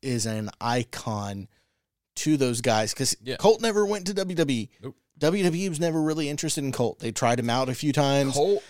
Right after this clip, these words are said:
Speaker 1: They tried him out as an announcer a few times.
Speaker 2: Colt was the indie star that proved you could make a living as a wrestler,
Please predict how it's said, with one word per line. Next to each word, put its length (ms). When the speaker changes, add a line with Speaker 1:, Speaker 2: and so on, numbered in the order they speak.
Speaker 1:
They 180
tried 260
him 100
out 160
as 120
an 100
announcer 540
a 60
few 180
times. 480
Speaker 2:
Colt 440
was 200
the 280
indie 360
star 380
that 280
proved 560
you 120
could 200
make 260
a 60
living 560
as 220
a 60
wrestler, 680